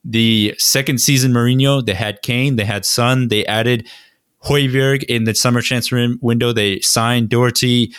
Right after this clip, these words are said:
also from Wolves. You know, Ndombele, they saw a revolution, Ndombele coming in. They signed Gareth Bale on loan, the, the return of Bale, the big guy, like, the guy that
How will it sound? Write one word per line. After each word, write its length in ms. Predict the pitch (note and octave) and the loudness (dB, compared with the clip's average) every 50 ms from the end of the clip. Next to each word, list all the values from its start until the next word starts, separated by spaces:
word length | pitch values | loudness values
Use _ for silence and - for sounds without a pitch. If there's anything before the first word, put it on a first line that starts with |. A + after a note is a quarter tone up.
| - _ | -12 _
also 320 | - A2+ A2+ A2+ - B2 | -4 -2 -2 -2 -2 -2
from 240 | A2+ - - G2+ G2 | -2 -2 -2 -2 0
Wolves. 500 | G2 A#2+ C3+ C#3 C#3 C3+ C3 A#2 - - - _ _ _ _ _ _ | 0 0 2 2 2 2 2 0 -2 -6 -10 _ _ _ _ _ _
You 120 | - A2 | -2 0
know, 280 | G#2+ G2+ G2 F2+ D#2+ - - - _ _ _ - | 0 0 -2 -4 -6 -10 -18 -20 _ _ _ -4
Ndombele, 960 | A#2+ C3 B2 B2+ A2+ G#2+ G2 B2 B2+ C#3 C#3 C3+ C3+ C3+ C3+ C3 C3 C3+ - _ | -2 0 0 0 0 0 0 0 0 2 2 2 2 2 0 0 -2 -6 -8 _
they 120 | - A2 | -2 -2
saw 240 | G#2 - C3 A#2+ A#2 | 0 0 0 0 0
a 40 | A2+ | 0
revolution, 560 | G#2 A2 A#2 A2+ A#2 A2 A#2+ A#2 - - A#2 | 2 0 0 0 0 0 2 0 0 0 0
Ndombele 640 | F#2+ G#2+ A2+ G#2+ A2 G#2 G2 A#2 B2+ C#3 C#3 C3 B2+ | 0 0 0 0 -2 -2 0 0 0 2 2 0 0
coming 300 | - C#3+ C3 C3 B2+ B2+ | -2 -4 -2 -2 -2 0
in. 280 | C3 C3 B2+ B2+ B2 - - - - - - _ _ _ _ _ _ _ _ _ _ _ _ _ _ _ _ - | 0 0 -2 -2 -4 -8 -12 -16 -18 -18 -20 _ _ _ _ _ _ _ _ _ _ _ _ _ _ _ _ -4
They 160 | A#2+ A#2 A2+ | -4 -2 -2
signed 400 | - - C3+ C3+ D3+ D3+ C#3 A#2+ | 0 0 0 0 0 0 0 0
Gareth 320 | C#3 C3+ C#3+ C3 C3 C3 | 0 0 0 0 0 0
Bale 180 | C3 B2+ C3 C3+ | 0 2 2 2
on 200 | C3 B2+ A#2 A2 | 2 0 0 0
loan, 500 | G#2 B2 C3 C#3 C3+ C3+ C#3 B2+ A#2+ A#2+ - | 0 0 0 2 2 2 0 0 -2 -4 -4
the, 220 | A#2 G#2+ F#2 G2 - - C#3+ | -4 -4 -4 -8 -10 -4 -4
the 100 | D3+ G#2+ | -2 0
return 340 | A2 G#2 - - C3 C3 C3 | 0 -2 0 0 0 2 0
of 120 | A#2+ F#2+ | 0 0
Bale, 320 | F#2+ A#2+ A#2+ B2 B2 B2 A#2+ | 0 0 0 2 0 0 0
the 120 | G#2+ G2+ | -2 -4
big 340 | F2 - B2+ B2+ B2 A2+ - | -4 -2 -2 -2 -2 -2 -2
guy, 240 | A#2 A#2+ A#2+ A#2+ A#2+ | -4 -2 0 0 0
like, 220 | A2 G#2+ G2 - | 0 -2 -4 -2
the 80 | - A2 | -6 -4
guy 280 | G2 A#2 A2+ A#2 A#2+ | -4 -4 -2 -2 -2
that 240 | A#2 A2+ G#2+ - - | -2 -2 -2 -2 -4